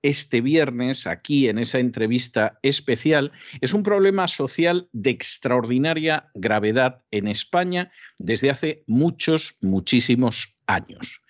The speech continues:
Yo recuerdo la cara de perplejidad que se le quedó a un conocido mío en Estados Unidos cuando le dije que en España existía un fenómeno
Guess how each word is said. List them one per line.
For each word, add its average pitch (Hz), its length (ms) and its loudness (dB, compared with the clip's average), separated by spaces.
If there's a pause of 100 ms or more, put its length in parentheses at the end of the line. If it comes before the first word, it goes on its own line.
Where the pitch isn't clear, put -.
(360)
Yo 240 200 4
recuerdo 208 720 0
la 202 240 -2
cara 185 240 2
de 139 140 0
perplejidad 120 1000 0 (100)
que 95 80 -4
se - 140 -6
le 104 160 -2
quedó 131 440 2
a 113 120 -2
un 135 180 2
conocido 127 580 2
mío 127 280 4
en 95 60 -2
Estados 117 440 0
Unidos 113 480 2 (400)
cuando 131 300 2
le 143 100 4
dije 185 500 -2
que 117 140 -2
en 117 80 2
España 170 840 0
existía - 640 -2
un 156 140 0
fenómeno 151 580 2